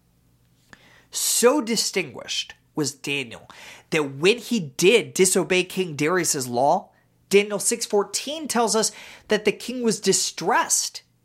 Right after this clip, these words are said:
He was determined to rescue Daniel and made every effort until sundown to save him.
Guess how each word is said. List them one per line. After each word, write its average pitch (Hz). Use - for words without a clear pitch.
He 302
was 302
determined 294
to 311
rescue 254
Daniel 220
and 202
made 190
every 285
effort 175
until 151
sundown 139
to 151
save 202
him. -